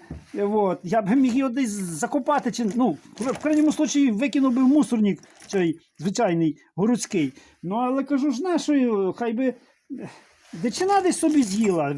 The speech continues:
Він, та ти що, та ти там всякий такий, та ти забруднюєш, е, та ти і давай». Я кажу, «Дядько, блін, ну вже як таке діло, я зараз вернуся, заберу ту голову». Він ще там щось до мене скакав, скакав.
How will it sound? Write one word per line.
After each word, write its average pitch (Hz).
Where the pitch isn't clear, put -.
Він, 392
та 330
ти 330
що, 302
та 254
ти 330
там 311
всякий 311
такий, 269
та 233
ти 302
забруднюєш, 294
е, 196
та 254
ти 302
і 262
давай». 269
Я 190
кажу, 202
«Дядько, 196
блін, 151
ну 214
вже 233
як 254
таке 247
діло, 233
я 220
зараз 220
вернуся, 220
заберу 220
ту 190
голову». 160
Він 226
ще 311
там 285
щось 277
до 247
мене 247
скакав, 202
скакав. 277